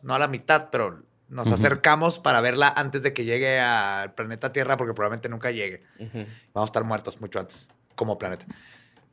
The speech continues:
Speaker 1: El punto es que lo que estamos viendo es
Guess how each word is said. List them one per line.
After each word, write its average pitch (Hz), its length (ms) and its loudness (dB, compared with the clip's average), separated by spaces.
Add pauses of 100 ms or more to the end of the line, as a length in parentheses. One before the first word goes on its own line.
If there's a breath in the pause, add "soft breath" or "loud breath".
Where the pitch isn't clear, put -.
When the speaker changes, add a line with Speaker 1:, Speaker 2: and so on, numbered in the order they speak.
(140)
Speaker 1:
El 147 180 2
punto 160 240 4
es 156 80 0
que 180 80 8
lo 190 100 6
que 151 80 -2
estamos 165 400 0
viendo 185 500 4
es - 460 -2